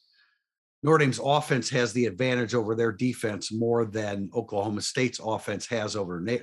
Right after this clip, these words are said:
Notre Dame's defense. But Michigan State's, you know, pass defense is horrible. Jack Cohn would have a three hundred fifty d-, fifty yard day against them.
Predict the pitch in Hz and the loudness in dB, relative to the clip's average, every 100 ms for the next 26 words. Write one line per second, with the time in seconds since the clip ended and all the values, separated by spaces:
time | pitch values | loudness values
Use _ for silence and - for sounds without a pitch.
0 | 101 107 95 113 135 - 101 85 87 85 | -4 -4 -2 0 0 -2 -6 -8 -10 -12
1 | - - _ _ _ _ _ _ - 110 | -12 -14 _ _ _ _ _ _ -2 0
2 | - - 175 135 110 - 127 110 - - | 0 -2 0 0 -2 2 0 0 -6 -8
3 | - - 113 90 - 147 147 - 123 107 | -20 -8 -6 -6 -2 0 2 2 -2 -2
4 | 104 - 82 - 147 82 101 131 135 - | -6 -4 -6 2 2 2 0 0 0 2
5 | 139 117 104 117 101 - 127 117 104 - | 2 2 2 0 -2 -2 0 0 0 -4
6 | 120 110 107 107 - - - 139 117 107 | -6 -2 -4 -4 -8 -18 -6 -4 -2 -4
7 | 92 95 123 127 101 92 - 98 90 | -4 -2 0 0 -2 -6 -6 -8 -10